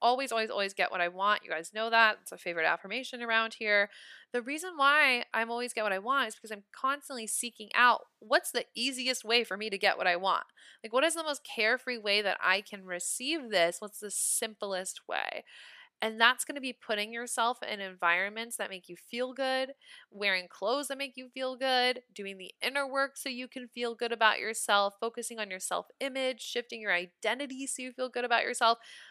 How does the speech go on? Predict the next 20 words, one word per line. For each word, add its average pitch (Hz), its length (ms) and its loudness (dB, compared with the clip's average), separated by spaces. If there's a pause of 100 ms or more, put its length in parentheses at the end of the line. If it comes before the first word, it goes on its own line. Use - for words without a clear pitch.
(100)
When 240 200 -2
you 277 420 -6 (100)
curate 247 580 2
every 214 400 0
area 208 240 2
of 196 80 -2
your 180 160 -4
life, 214 840 4 (1200)
it's 233 200 -4
so 277 340 -4
easy 233 300 -8
to - 140 -10
receive 190 640 -4
from 180 160 -6
that - 240 2
place 185 460 -2
because - 240 -6
everything 175 380 -2
feels - 260 -6
good. - 200 -12